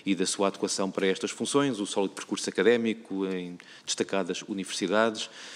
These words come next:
eh, com atu-, com investigação, eh, e trabalho justamente em áreas que têm muito que ver com as questões das políticas públicas, da eficiência governativa e a sua relação com, com outras dimensões da, da economia, e, enfim, todo,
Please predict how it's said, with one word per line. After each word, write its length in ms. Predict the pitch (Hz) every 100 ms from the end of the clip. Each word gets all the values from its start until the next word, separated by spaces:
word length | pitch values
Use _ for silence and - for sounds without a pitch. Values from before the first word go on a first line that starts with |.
| - -
eh, 260 | 101 101 98 98 - - _ _ _ - -
com 260 | - 131 113 - -
atu-, 240 | 123 - 113
com 560 | - 117 113 104 95 -
investigação, 840 | 110 101 - 107 104 117 110 101 95 -
eh, 280 | 98 95 90 87
e 80 |
trabalho 500 | 98 98 101 104 98 -
justamente 520 | 143 135 117 120 113
em 100 | 110
áreas 340 | 107 104 101
que 80 | -
têm 160 | 117 113
muito 280 | 117 120
que 100 | -
ver 260 | 98 107 98 - - - -
com 260 | - 110 104
as 100 | 98
questões 300 | - - 98
das 80 | 95
políticas 340 | - 101 110
públicas, 460 | - 107 107 101 95
da 60 | 98
eficiência 360 | - 101 95
governativa 640 | 101 101 104 104 110 110 101
e 160 | 95
a 60 | 95
sua 220 | - 120
relação 400 | 101 104 113 104
com, 260 | - 98 92 - - -
com 120 | 104
outras 220 | 101 98
dimensões 480 | 95 98 98 98 90
da, 140 | 90
da 100 | 92
economia, 560 | 95 - 107 113 123 127 - -
e, 60 | -
enfim, 180 | 120 123
todo, 280 | 110 101